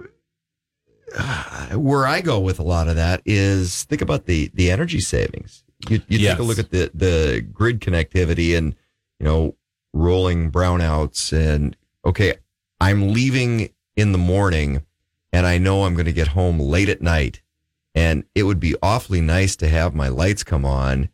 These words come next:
Speaker 1: and my house warm up and that connectivity is, "Oh, I'm just about home." But I'm forgetful, so I forgot to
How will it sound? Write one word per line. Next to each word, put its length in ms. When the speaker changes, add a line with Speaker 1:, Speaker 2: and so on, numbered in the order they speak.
Speaker 1:
and 200
my 160
house 360
warm 300
up 340
and 680
that 260
connectivity 680
is, 340
"Oh, 300
I'm 240
just 400
about 280
home." 360
But 260
I'm 140
forgetful, 920
so 640
I 320
forgot 800
to 500